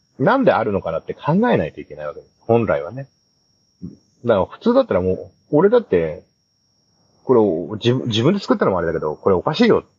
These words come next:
って言っちゃったわけですよ、総会でね。おかしいよって言っちゃうのもおかしいけど、自分で作っといてね。だから当初の目的がわからないまま運営されてるっていうのが、ちょっと危機感としてあったので、資料として残しておく。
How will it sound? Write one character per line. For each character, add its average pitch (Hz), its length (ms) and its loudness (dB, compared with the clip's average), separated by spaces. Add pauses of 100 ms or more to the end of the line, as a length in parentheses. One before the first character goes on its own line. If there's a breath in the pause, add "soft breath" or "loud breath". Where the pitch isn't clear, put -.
(120)
っ - 20 -20
て 85 120 -4
言 82 100 -6
っ - 20 -20
ち - 80 -8
ゃ 139 40 0
っ 139 40 -6
た 190 80 -4
わ 220 80 -2
け 202 60 0
で - 80 0
す - 100 -6
よ、 - 80 -10
総 78 120 -10
会 76 160 -12
で 85 100 -14
ね。 135 140 -8 (580)
お - 60 2
か - 200 -2
し - 200 0
い 320 40 6
よ 269 60 4
っ - 40 -2
て 85 60 -12
言 95 80 2
っ - 40 -20
ち - 140 0
ゃ 139 40 6
う 120 40 4
の 98 100 2
も 90 60 -2
お - 40 -2
か 92 120 2
し 98 120 -4
い 80 60 -6
け - 80 -14
ど、 78 140 -10
自 95 140 -2
分 104 120 2
で 104 80 0
作 - 180 -6
っ - 20 -20
と - 140 -16
い - 40 -20
て - 100 -20
ね。 - 60 -20
だ - 40 -20
か - 20 -20 (420 loud breath)
ら 117 80 0
当 269 220 0
初 175 160 0
の 107 80 -2
目 101 280 2
的 143 220 -2
が 135 100 4
わ 90 160 2
か 127 100 2
ら 160 100 0
な 117 140 0
い 87 60 -2
ま 87 120 2
ま 87 140 0
運 87 180 -2
営 85 60 0
さ 92 140 0
れ 85 120 2
て 85 120 -4
る 82 80 0
っ - 20 -14
て - 200 -14
い 78 60 -6
う 78 40 -8
の 87 100 -10
が、 110 200 -4 (360)
ち - 40 -2
ょ 101 40 0
っ - 40 -12
と 80 80 -10
危 - 120 -20
機 101 140 -8
感 85 180 -2
と 80 80 -6
し - 100 -18
て - 80 -2
あ 80 60 0
っ - 80 -10
た 80 120 -4
の 78 100 -6
で、 92 140 2
資 117 160 0
料 85 160 0
と 71 140 -14
し - 100 -20
て 82 260 -4 (180)
残 90 240 -8
し - 140 -20
て - 80 -16
お - 80 -16
く。 - 40 -20